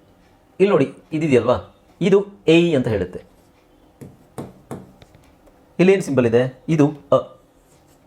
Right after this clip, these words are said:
ಓಕೆ, ಅದಕ್ಕೆ ನಾನು ಇಲ್ಲಿ ಅಪ್ರಾಪ್ರಿಯೇಟ್, ಅಟ್, ಅಟ್ ಅಂತ ಹೇಳಿದ್ದೀನಿ, ಅಪ್ರಾಪ್ರಿಯೇಟ್. ಇಲ್ಲಿ ಅಪ್ರಾಪ್-, ಅಪ್ರಿಶಿಯೇಟ್, ಏಟ್. ಓಕೆ, ಇದು ರಿಯಲ್ ಸ್-, ಏನು ಪ್ರೊನೌನ್ಸಿಯೇಷನ್. ಇಲ್ಲಿ ಏನಿದೆ?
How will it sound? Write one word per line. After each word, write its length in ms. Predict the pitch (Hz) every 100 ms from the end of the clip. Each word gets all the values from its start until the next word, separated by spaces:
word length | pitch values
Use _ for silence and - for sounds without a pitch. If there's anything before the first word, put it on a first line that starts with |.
| _ _ _ _ _ _ _ _ _ _ _ _ _ _ - 117
ಓಕೆ, 120 | - - -
ಅದಕ್ಕೆ 200 | 185 254
ನಾನು 100 | 196 170
ಇಲ್ಲಿ 120 | 233 247 - _ 156
ಅಪ್ರಾಪ್ರಿಯೇಟ್, 1160 | - - _ - 180 208 - 170 160 131 - - - _ _ -
ಅಟ್, 160 | 143 - _ -
ಅಟ್ 120 | 170 -
ಅಂತ 80 | 143
ಹೇಳಿದ್ದೀನಿ, 240 | 92 85 -
ಅಪ್ರಾಪ್ರಿಯೇಟ್. 600 | - 151 151 135 104 92 - _ _ _ -
ಇಲ್ಲಿ 140 | 214 220 156
ಅಪ್ರಾಪ್-, 400 | - 180 185 185 - 151
ಅಪ್ರಿಶಿಯೇಟ್, 800 | - 202 190 175 131 139 95 - - _ _ - 165
ಏಟ್. 180 | 120 - _ _ _ _ -
ಓಕೆ, 100 | 196
ಇದು 100 | 208 285
ರಿಯಲ್ 200 | 240 262 262 -
ಸ್-, 60 | - _ - 170
ಏನು 120 | 180 202
ಪ್ರೊನೌನ್ಸಿಯೇಷನ್. 500 | - 160 151 98 87 - _ _ _ _ _ _ 208
ಇಲ್ಲಿ 120 | 254
ಏನಿದೆ? 180 | 240 220